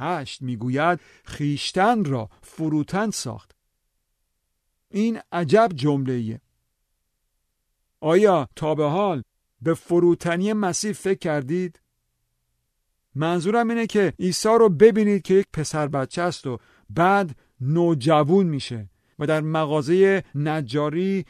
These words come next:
دستیار یوسفه و به او کمک می‌کنه تا برای گاومیشایی که خودش اونا رو آفرید یک یوغ بسازه. سپس عیسی مسیح پای دوازده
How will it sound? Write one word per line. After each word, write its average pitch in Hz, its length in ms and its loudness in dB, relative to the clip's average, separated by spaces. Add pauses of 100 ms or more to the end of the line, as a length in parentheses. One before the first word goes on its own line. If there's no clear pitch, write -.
(180)
دستیار 160 540 0
یوسفه 151 680 -4 (160)
و 151 100 -2
به 139 100 0
او 190 180 4
کمک 180 440 -4
می‌کنه 131 320 -8
تا 139 120 -6
برای 147 480 0 (200)
گاومیشایی 151 680 2
که 165 140 -4
خودش 185 400 2
اونا 170 260 -2
رو 170 100 2
آفرید 180 680 0 (220)
یک 202 300 4
یوغ 165 460 2
بسازه. 120 520 -6 (1500)
سپس 180 560 0
عیسی 220 300 2
مسیح 202 440 -2 (260)
پای 226 460 4
دوازده 175 960 2